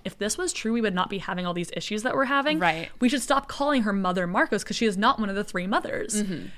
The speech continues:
Speaker 1: And other people are like, "Nah, we're gonna do it anyway."
Speaker 2: Yeah. And so she basically kills everyone who voted for, um, Madame,
Speaker 1: Ma-,
Speaker 2: uh, Mother
Speaker 1: Mother
Speaker 2: Marcos
Speaker 1: Marcos.
Speaker 2: over Madame Blanc.
Speaker 1: Yeah. So, like, about half to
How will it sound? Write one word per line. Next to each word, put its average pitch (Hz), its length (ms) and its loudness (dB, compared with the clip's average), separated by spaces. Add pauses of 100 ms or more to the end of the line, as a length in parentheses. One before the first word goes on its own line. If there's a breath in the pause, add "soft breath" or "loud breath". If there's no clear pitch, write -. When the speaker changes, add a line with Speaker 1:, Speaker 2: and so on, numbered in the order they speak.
(100)
Speaker 1:
And 226 260 0 (220)
other 226 160 6
people 220 180 0
are 214 60 4
like, 208 160 2
"Nah, 190 400 4
we're 247 100 2
gonna 220 100 6
do 202 120 4
it 185 60 0
anyway." - 400 -6 (100)
Speaker 2:
Yeah. 170 220 -6 (520 loud breath)
And 220 140 0
so 226 240 4
she 330 220 4
basically 294 360 4
kills 214 440 0
everyone 196 420 4
who 175 220 -4
voted 170 340 -2
for, 156 560 -4
um, 151 300 -4
Madame, 160 340 0 (140)
Speaker 1:
Ma-, 175 140 -2
Speaker 2:
uh, 165 40 -4
Mother 202 200 2
Speaker 1:
Mother 214 120 4
Speaker 2:
Marcos 175 240 -2
Speaker 1:
Marcos. 165 160 -2
Speaker 2:
over 160 80 -2
Madame 156 240 -4
Blanc. - 340 -12 (200 soft breath)
Speaker 1:
Yeah. 226 280 4
So, 214 420 4
like, 233 180 2
about 311 420 4 (300)
half 277 480 4
to 233 100 -8